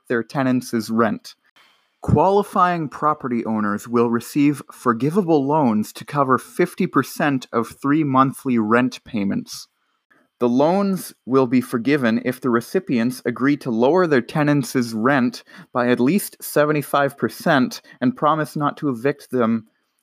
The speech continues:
through the period until June. The Quebec government has decided to support this plan by contributing one hundred and thirty-seven million dollars, covering twenty-five percent of its costs.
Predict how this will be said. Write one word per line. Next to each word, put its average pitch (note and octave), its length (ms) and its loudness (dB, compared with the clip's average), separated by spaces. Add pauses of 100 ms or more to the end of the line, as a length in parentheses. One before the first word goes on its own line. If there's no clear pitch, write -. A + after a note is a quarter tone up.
(120)
through C3+ 200 4
the A#2 100 2
period C3 480 2
until A#2 320 -2
June. G#2+ 480 0 (720)
The C3 80 0
Quebec D#3 480 2
government B2 480 2
has A#2+ 200 -4
decided C#3 580 -2
to - 260 -8
support - 420 -2
this A#2+ 220 -4
plan G#2+ 420 -6 (220)
by A2+ 100 2
contributing B2 840 0
one B2+ 140 2
hundred C#3 340 0
and B2+ 160 0
thirty-seven C#3 680 0
million B2+ 420 4
dollars, A#2+ 640 -2 (720)
covering C3+ 440 0
twenty-five C3 600 -6
percent A2+ 400 -6
of G#2+ 100 -10
its - 180 -6
costs. - 560 -8